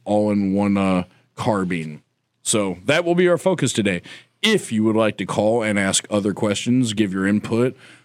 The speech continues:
or discuss something else, or give us an idea for another show,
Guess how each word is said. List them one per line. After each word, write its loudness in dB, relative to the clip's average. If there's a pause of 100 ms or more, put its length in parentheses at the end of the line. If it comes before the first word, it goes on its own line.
(200)
or 2
discuss 0
something -2
else, 0 (320)
or 2
give 2
us 0
an 2
idea 2
for 0
another 2
show, -2